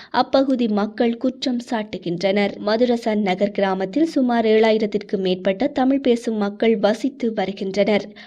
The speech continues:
அவர்களுக்கு ஒரே ஒரு பொது இடமாக இந்த அன்னூர் மைதானமே உள்ளது. தற்போது மைதானம் இடிந்து போகும் நிலையில் இருப்பதால் பொது நிகழ்ச்சிகள் மற்றும் இளைஞர்களின் விளையாட்டு தேவைகளுக்கான இடம் இல்லாமல் போகும் சூழல் உருவாகியுள்ளது. கடந்த இருபத்தைந்து வருடங்களாக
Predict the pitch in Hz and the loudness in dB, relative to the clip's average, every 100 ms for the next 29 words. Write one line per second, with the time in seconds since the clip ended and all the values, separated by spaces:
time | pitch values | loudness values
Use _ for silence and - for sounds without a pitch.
0 | - - 214 220 208 196 190 269 254 240 | -2 0 0 2 2 2 0 2 4 6
1 | 220 214 214 214 208 220 190 185 185 202 | 4 4 2 2 4 2 2 2 -2 -2
2 | 262 247 240 233 - 240 254 247 233 202 | -2 0 0 2 2 2 4 4 4 2
3 | 208 240 240 220 214 208 190 175 190 214 | 2 4 2 2 -2 0 -2 0 4 4
4 | - 226 226 220 226 294 262 247 233 220 | 4 -4 2 2 4 4 2 2 0 2
5 | 214 202 226 226 220 208 208 196 185 180 | 2 4 4 2 4 2 2 -2 2 2
6 | 196 208 208 247 240 226 - - - _ | 2 4 4 4 0 0 -4 -10 -20 _
7 | - 277 302 277 247 220 233 226 202 190 | 2 2 4 2 2 0 0 0 0 0
8 | 175 175 302 285 247 247 240 240 220 214 | -4 2 4 6 6 4 2 2 2 2
9 | 196 202 214 214 214 214 190 190 214 214 | 2 4 4 2 0 -2 0 2 2 2
10 | 208 202 202 220 294 247 247 254 226 233 | 0 2 0 2 2 2 0 0 0 0
11 | 240 226 214 208 208 214 - 254 247 226 | 2 0 0 0 0 -6 -2 0 2 2
12 | 214 233 226 196 180 175 185 196 196 - | 2 2 0 0 -2 0 2 2 2 0
13 | - - 214 220 220 277 269 240 220 208 | -4 -6 -2 -2 0 0 2 0 0 0
14 | 208 208 190 175 185 196 202 220 233 | 0 2 2 2 4 2 2 2 0